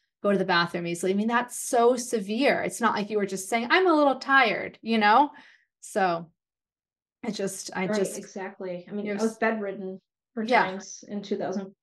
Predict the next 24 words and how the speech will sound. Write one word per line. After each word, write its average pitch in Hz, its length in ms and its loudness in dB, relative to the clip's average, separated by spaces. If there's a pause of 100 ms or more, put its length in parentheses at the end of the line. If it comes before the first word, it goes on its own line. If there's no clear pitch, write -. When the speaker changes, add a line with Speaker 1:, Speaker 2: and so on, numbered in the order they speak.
Speaker 2:
fifteen. 190 500 -4 (360)
Speaker 1:
Oh, 214 340 -6 (280)
so 202 400 0
sorry. 180 560 0 (220)
Well, 285 160 10
I 294 60 10
know 311 200 10
that 403 160 4
people 277 240 4
listening 247 340 2
might 220 160 0
be 233 100 -4
wondering, 202 840 0 (420)
so 220 440 6
we 214 120 -2
got 285 240 6
to 349 80 8
the 285 60 6
diagnosis, 208 920 2 (320)
but 202 480 4
how 262 360 6
is 254 240 2
your 226 120 0
Sjogren's, 202 800 0